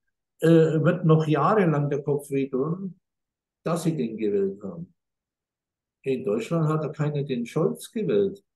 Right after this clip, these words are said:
Den haben die Parteien gewählt. In Deutschland hat niemand die Merkel gewählt. Die Merkel ist von den Parteien bestimmt worden.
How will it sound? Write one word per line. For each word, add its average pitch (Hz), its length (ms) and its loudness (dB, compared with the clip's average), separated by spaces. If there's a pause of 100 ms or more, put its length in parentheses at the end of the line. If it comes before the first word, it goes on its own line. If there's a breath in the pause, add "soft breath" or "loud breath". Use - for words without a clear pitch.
(800)
Den 113 180 -2
haben 127 180 -2
die 123 100 -10
Parteien 190 680 -6
gewählt. 107 520 0 (1600)
In 160 200 4
Deutschland 160 380 4
hat 165 200 4
niemand 185 540 0
die 165 100 0
Merkel 220 560 -2
gewählt. 113 420 -4 (3250)
Die 160 100 2
Merkel 196 380 0
ist 190 180 -8
von 202 200 -2
den 196 180 -2
Parteien 202 480 -2
bestimmt 240 480 0
worden. 143 340 0